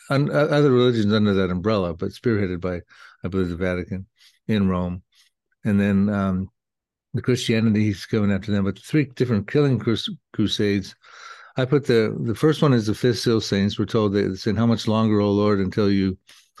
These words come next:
uh, vindicate us?" They're asking that question because I think they're dying in the gap at the hands of the harlot, who's killing,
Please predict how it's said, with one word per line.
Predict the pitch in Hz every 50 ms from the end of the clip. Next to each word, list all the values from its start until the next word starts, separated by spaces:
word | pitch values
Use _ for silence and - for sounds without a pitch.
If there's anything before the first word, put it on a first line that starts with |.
| - _ _ _ - -
uh, | 104
vindicate | 92 101 110 110 107 - - 113 107 101
us?" | 104 104 104 101 - - - _ _ _ _ - - _ _ _ _ _
They're | - 113 120 123
asking | 139 147 143 - 143
that | 120 110 98
question | - - 127 123 - 113
because | 104 98 - 110 98 - -
I | - 117 107
think | - 135 131 120
they're | - 113 95
dying | 101 110 110 107 104 107
in | 104 98
the | 95 92
gap | 98 107 104 104 101 104
at | 95
the | - 95
hands | 98 104 101 98 95 87
of | 92 90
the | 90 85
harlot, | 85 101 101 104 104 107 - - _ _ -
who's | - 95 - - - -
killing, | - 110 104 104 95 95 98